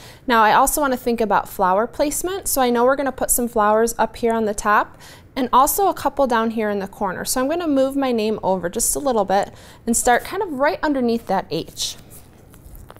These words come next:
Now this is a little bit harder because we're gonna be doing more of, like, a fluid motion, but still we wanna lift our bag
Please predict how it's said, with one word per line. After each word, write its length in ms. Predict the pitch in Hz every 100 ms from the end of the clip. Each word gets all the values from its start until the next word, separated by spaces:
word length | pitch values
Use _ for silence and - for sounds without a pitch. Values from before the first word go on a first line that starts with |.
| - - - -
Now 80 | 214
this 200 | 294 427
is 120 | 392
a 40 |
little 220 | 294 285
bit 160 | 277 -
harder 480 | - 196 190 254 415 - - - -
because 320 | - 233 254 220
we're 100 | 226
gonna 160 | 233
be 140 | 214 220
doing 400 | 220 233 262 247
more 140 | 214
of, 100 | 202
like, 140 | 196
a 60 | 185
fluid 600 | - - 233 233 233 214
motion, 600 | 202 175 190 302 339 392 - - -
but 160 | - -
still 460 | - - - 403
we 80 | 262
wanna 260 | 220 208 196
lift 520 | 202 214 277 - -
our 140 | 269 269
bag 420 | 233 220 233